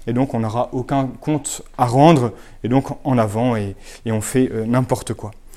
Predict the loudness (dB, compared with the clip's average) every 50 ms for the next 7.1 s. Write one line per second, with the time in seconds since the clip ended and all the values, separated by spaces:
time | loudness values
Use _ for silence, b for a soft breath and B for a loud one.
0 | B B B B -4 -2 -2 0 2 0 4 6 6 6 6 6 6 4 4 4
1 | 4 4 4 0 -2 -4 -4 -2 -2 -2 -2 0 2 4 4 4 4 2 0 -2
2 | -2 -2 -2 -4 -2 -2 -4 -6 -6 -8 -14 -18 -12 -8 -4 -2 -2 -2 -2 -2
3 | -4 -2 -2 0 0 0 0 -2 -2 0 -2 -2 -4 -6 -12 -18 -20 -20 -20 -20
4 | -20 -20 -16 -12 -6 -6 -6 -2 -2 -2 -2 -2 -2 -4 -4 -4 -4 -4 0 0
5 | 0 0 0 -2 -6 -8 -6 -6 -6 -6 -6 -6 -6 -6 -6 -2 0 -2 -2 -2
6 | B B B B B B B B 0 0 0 0 0 2 4 6 6 6 4 4
7 | 2